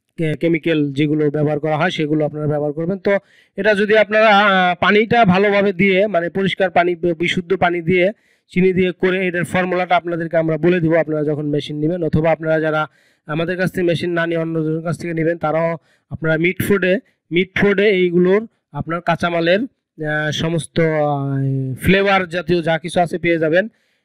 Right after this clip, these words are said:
আর এই, ও, চিনি এবং এটা তো আপনারা সবাই জানেন। তো এটা, আহ, mixer করার পরে আপনারা manually mixer করে এটা ম্যানুয়ালিভাবে শুরু করতে পারবেন। তো এটা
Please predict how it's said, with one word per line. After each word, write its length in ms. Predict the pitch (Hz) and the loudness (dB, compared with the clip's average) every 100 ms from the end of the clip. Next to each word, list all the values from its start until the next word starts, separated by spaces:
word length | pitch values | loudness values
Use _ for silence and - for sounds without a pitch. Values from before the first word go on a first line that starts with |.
| _ | _
আর 460 | 147 151 151 151 160 | -6 -2 -2 -2 -4
এই, 320 | 156 156 151 | -4 -4 -4
ও, 320 | 151 147 143 - | -4 -4 -6 -4
চিনি 220 | 202 202 | 0 2
এবং 360 | 190 180 175 | 0 -2 -4
এটা 160 | 170 165 | -4 -2
তো 100 | 165 | -2
আপনারা 360 | 151 160 156 143 | -2 -2 -2 -2
সবাই 300 | 143 147 143 | -2 -2 -2
জানেন। 300 | 139 160 262 _ _ _ | 0 -2 -2 _ _ _
তো 60 | 220 | 0
এটা, 180 | 233 | 4
আহ, 1000 | 220 196 190 190 185 175 175 170 170 165 165 | 6 6 4 2 0 0 0 -2 -4 -4 0
mixer 320 | 180 - 190 | 0 0 0
করার 240 | 196 202 | 2 0
পরে 400 | 185 202 214 262 | 0 2 4 4
আপনারা 260 | 170 175 175 | 0 0 0
manually 340 | 180 185 196 | 0 0 0
mixer 300 | 190 - 202 | -2 -4 -4
করে 240 | 190 226 226 | 0 0 0
এটা 120 | 185 | -2
ম্যানুয়ালিভাবে 540 | 175 175 175 180 196 | -4 -4 -2 0 0
শুরু 220 | 185 180 | 0 -2
করতে 200 | 170 160 | -2 -2
পারবেন। 160 | 143 135 | -4 -2
তো 120 | 147 | -4
এটা 180 | 180 | 2